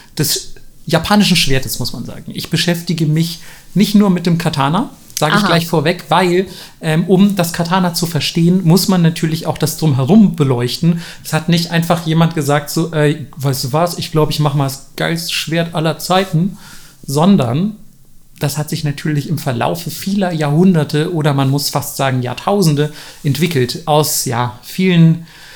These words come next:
Speaker 1: ähm, ja, Learnings heraus, wie man im Marketing sagen würde. <laughs> Und, ähm, ja, ist quasi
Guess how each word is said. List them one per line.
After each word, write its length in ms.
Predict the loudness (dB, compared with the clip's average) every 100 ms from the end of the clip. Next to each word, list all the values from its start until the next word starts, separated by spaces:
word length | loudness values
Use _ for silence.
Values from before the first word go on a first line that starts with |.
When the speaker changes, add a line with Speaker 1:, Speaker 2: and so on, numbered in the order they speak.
| -20 -20 -14 -4
Speaker 1:
ähm, 460 | 0 2 2 0 -4
ja, 260 | -6 -6 -6 -12 -18 -2
Learnings 800 | 2 2 4 2 2 2 -2 -4
heraus, 480 | -2 0 0 -2 -2
wie 60 | 0
man 160 | 2
im 60 | 2
Marketing 580 | 2 0 -2 0 0 2
sagen 340 | 2 2 2
würde. 240 | 2 2 2
<laughs> 680 | 2 2 4 2 4 2 2 -8 -18 -16 -10 -8 -6 -8 -12 -20 -16 0
Und, 560 | 4 4 4 0 -2 -2
ähm, 420 | -2 -2 -2 -2
ja, 120 | -2
ist 220 | -2 -6
quasi 540 | 0 0 2 2 0